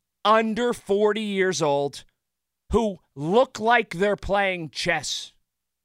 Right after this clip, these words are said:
They don't necessarily all look like football coaches. We need to get one of those guys, or at least try. Now, listen, I don't want to come across as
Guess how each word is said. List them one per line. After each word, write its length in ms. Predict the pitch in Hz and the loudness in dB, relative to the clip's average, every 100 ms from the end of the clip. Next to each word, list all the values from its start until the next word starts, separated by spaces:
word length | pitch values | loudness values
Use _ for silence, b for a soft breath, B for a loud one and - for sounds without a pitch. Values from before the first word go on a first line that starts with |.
| _ _ _ _ _ | _ _ _ _ _
They 100 | 226 | 2
don't 220 | 277 302 | 4 2
necessarily 760 | 247 277 254 214 254 254 254 247 | 2 2 0 0 2 2 2 4
all 300 | 220 226 214 | 4 4 2
look 300 | 175 208 - | 2 0 0
like 200 | 196 185 | -2 -2
football 540 | - 175 - 127 113 - | -4 -6 -4 -6 -6 -8
coaches. 600 | 120 110 117 107 - _ _ _ _ _ _ _ _ - | -12 -12 -16 -18 -20 _ _ _ _ _ _ _ _ -6
We 300 | 208 392 403 | 0 2 2
need 320 | 339 339 302 | 0 -2 0
to 120 | - | -2
get 360 | 220 147 226 - | 0 0 0 0
one 220 | 165 202 | -2 0
of 80 | 190 | 2
those 280 | 175 170 - | 2 0 -2
guys, 540 | 147 120 110 113 - _ _ _ _ _ _ | -6 -6 -6 -10 -16 _ _ _ _ _ _
or 220 | 233 214 | 4 4
at 100 | 202 | 2
least 380 | 170 196 165 - | -2 -4 -4 -10
try. 440 | - 147 98 - - _ _ _ _ _ _ - | -8 -6 -6 -12 -20 _ _ _ _ _ _ -2
Now, 200 | 247 269 | 2 4
listen, 380 | 330 - 127 95 _ _ _ _ _ _ _ - | 2 0 -4 -12 _ _ _ _ _ _ _ 0
I 160 | 226 339 | 2 4
don't 120 | 370 | 4
want 140 | 339 | 4
to 60 | 294 | 2
come 240 | - 240 | 2 0
across 400 | 220 180 175 190 | 0 2 2 0
as 140 | 202 | -4